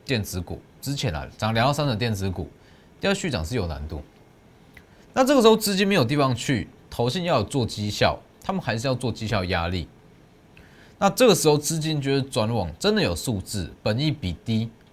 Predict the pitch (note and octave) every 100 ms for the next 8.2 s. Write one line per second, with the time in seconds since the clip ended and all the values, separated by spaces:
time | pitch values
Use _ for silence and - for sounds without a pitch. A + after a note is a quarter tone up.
0 | - - - - - - - - C#3 C#3
1 | B2+ C3+ D3 C#3 B2+ A#2 A2+ E2+ A#2 -
2 | B2 G2 F2 G2 - - D2+ - - -
3 | - - - - - - - - - -
4 | D#3 D#3 - - F#3 - E3 D#3+ B2+ G2+
5 | D3 C3 C3 F#2+ C#2+ - C2+ - - -
6 | - - - - G3 F#3+ C#3 C3+ A2 B2
7 | G#2+ - - D3 D3+ C3+ G2+ - - C#2
8 | D2 -